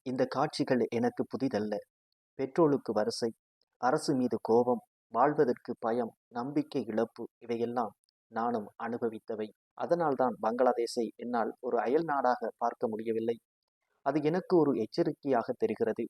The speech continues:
இந்த வீடியோவில் நான் உங்களை அளவைக்கப் போவதில்லை, ஆனால் உங்களுடைய மனசுக்குள் அமைதியான ஒரு கேள்வியை எழுப்பச் செய்வேன். இது அவர்களுக்கு மட்டுமில்லை, நமக்கும் வருமா? ஒரு நாட்டினுடைய இன்றைய கோபத்தை புரிந்து கொள்ள வேண்டுமென்றால் அதன் நேற்றைய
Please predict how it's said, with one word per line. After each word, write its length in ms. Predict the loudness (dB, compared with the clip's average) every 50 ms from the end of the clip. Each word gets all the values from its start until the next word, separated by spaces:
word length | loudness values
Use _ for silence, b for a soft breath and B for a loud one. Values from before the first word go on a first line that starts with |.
| _ _ _ _ _ _ _ _ _ -10
இந்த 140 | -2 0 2 4
வீடியோவில் 540 | 4 4 4 4 4 4 4 4 0 0 -2 _
நான் 220 | -2 0 0 0 0 -2
உங்களை 340 | -6 -2 0 2 4 4 2 0 _ _ _ _ _ -8
அளவைக்கப் 520 | -2 0 2 2 2 2 2 0 -4 -2
போவதில்லை, 480 | 0 0 0 0 0 0 0 0 -2 -2 -4 _ 0
ஆனால் 340 | 2 2 4 4 4 2 2 0
உங்களுடைய 480 | 0 2 4 4 4 4 2 0 0 0
மனசுக்குள் 560 | 0 -2 -2 -2 -2 -4 -2 -2 -2 -4 -4 -4 -6
அமைதியான 540 | -4 -2 -2 -2 0 0 0 0 0 0 -4 -6 -8 -6
ஒரு 180 | -6 -6 -6 -6
கேள்வியை 480 | -4 -2 -2 -2 -2 0 0 -2 -2 -2 -2
எழுப்பச் 440 | -2 -2 -2 -2 -2 -4 -4 -4 -4
செய்வேன். 360 | -4 -4 -2 -2 -4 -4 -6 _ _ _ _ -4
இது 200 | 0 2 2 2 2 0
அவர்களுக்கு 580 | 2 2 4 4 4 4 2 2 2 2 0 0
மட்டுமில்லை, 560 | 0 0 0 0 0 -2 0 0 2 0 0 0 -2 _ _ _ _ -4
நமக்கும் 440 | -2 0 2 2 0 2 0 2 4 4
வருமா? 280 | 4 4 2 0 -2 -4 -4 _ _ -6
ஒரு 160 | -4 -2 0 2
நாட்டினுடைய 680 | 4 4 4 4 4 4 4 4 4 2 4 6 6 4 4 2
இன்றைய 340 | 0 -2 0 2 2 2 2 0
கோபத்தை 480 | 2 2 4 4 4 2 2 2 0 0 0 -2
புரிந்து 360 | _ -2 0 0 0 0 -2 -2
கொள்ள 200 | 0 2 2 4 4
வேண்டுமென்றால் 680 | 4 4 4 2 0 0 -2 -4 -2 0 2 2 0 -2 -6
அதன் 260 | -6 -2 0 0 2 2
நேற்றைய 400 | 2 2 2 2 2 4 4